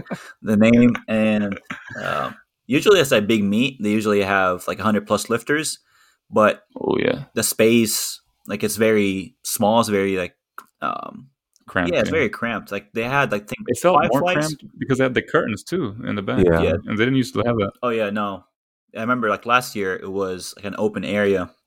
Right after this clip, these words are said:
Speaker 2: but this
Speaker 1: Yeah,
Speaker 2: time
Speaker 1: but they were, there were five flights though. You're
Speaker 2: Yeah,
Speaker 1: right.
Speaker 2: there
Speaker 1: There
Speaker 2: were
Speaker 1: was
Speaker 2: five
Speaker 1: A
Speaker 2: flights
Speaker 1: through E.
Speaker 2: and two platforms, so ten flights total. Um,
Speaker 1: Yeah.
Speaker 2: and yeah, there was only, like, four warm up, warm up racks.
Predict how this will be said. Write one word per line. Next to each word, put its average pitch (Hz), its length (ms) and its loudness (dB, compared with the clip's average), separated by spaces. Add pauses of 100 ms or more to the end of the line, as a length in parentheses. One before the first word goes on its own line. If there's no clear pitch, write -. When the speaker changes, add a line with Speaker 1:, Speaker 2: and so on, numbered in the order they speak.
(760)
Speaker 2:
but 95 180 -4
this 107 140 2
Speaker 1:
Yeah, 107 100 0
Speaker 2:
time 101 160 4
Speaker 1:
but 113 100 0
they 117 80 2
were, 117 180 2
there 113 140 2
were 110 140 2
five 92 260 -2
flights - 280 -6
though. 113 220 -10
You're 104 160 0
Speaker 2:
Yeah, 95 60 0
Speaker 1:
right. 98 100 -4
Speaker 2:
there 107 120 -4
Speaker 1:
There 104 100 -4
Speaker 2:
were 104 100 0
Speaker 1:
was 143 100 4
Speaker 2:
five 151 100 2
Speaker 1:
A 104 60 2
Speaker 2:
flights 147 280 4
Speaker 1:
through 98 120 2
E. 98 200 -2
Speaker 2:
and 123 280 2
two - 160 -4
platforms, 82 540 -2
so 92 200 -2
ten 113 200 -2
flights 78 300 -4
total. - 340 -6 (960)
Um, 67 240 -4
Speaker 1:
Yeah. 69 200 -2 (680)
Speaker 2:
and 92 480 -4 (840)
yeah, 113 160 4
there 101 180 4
was 101 100 2
only, 110 200 2
like, 101 160 4
four 123 460 4
warm 123 220 2
up, 120 120 0 (260)
warm 123 140 4
up 120 140 0
racks. 123 460 2